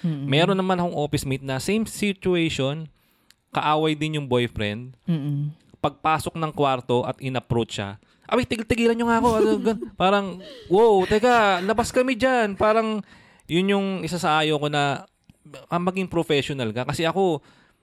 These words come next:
Speaker 2: nung, yung sinasabi kong si office mate A, na yung parang, yung professional, nung pagpasok niya, natata-, natakot akong i-approach siya kasi inisip ko baka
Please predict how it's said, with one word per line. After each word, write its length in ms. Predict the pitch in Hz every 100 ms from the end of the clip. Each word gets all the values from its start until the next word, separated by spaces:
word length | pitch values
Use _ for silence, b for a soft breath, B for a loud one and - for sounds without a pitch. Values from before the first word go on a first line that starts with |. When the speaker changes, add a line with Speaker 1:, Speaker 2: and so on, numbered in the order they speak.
| _
Speaker 2:
nung, 200 | 160 175 180 175 175 175 170
yung 320 | 160 170 170
sinasabi 460 | 160 165 160 143 139
kong 180 | 143 139
si 120 | 127
office 320 | 131 127 123
mate 240 | 131 120 -
A, 400 | 110 107 104 110 - _ _ _ _ _ _ _ - -
na 160 | - 120 120 120 117 113 117 b b b b -
yung 200 | 127 131
parang, 360 | 131 123 127 123 120 113 -
yung 160 | 131
professional, 720 | 135 127 123 135 113 104 104 b b b b
nung 180 | - 160
pagpasok 480 | 175 170 165 156 160
niya, 180 | 170 202
natata-, 480 | 175 160 143 143 -
natakot 460 | 135 143 143 139
akong 220 | - 143 131
i-approach 420 | 135 131 120 -
siya 80 | 131
kasi 240 | 107 135
inisip 240 | 117 110
ko 100 | 117
baka 540 | 123 110 110 104 104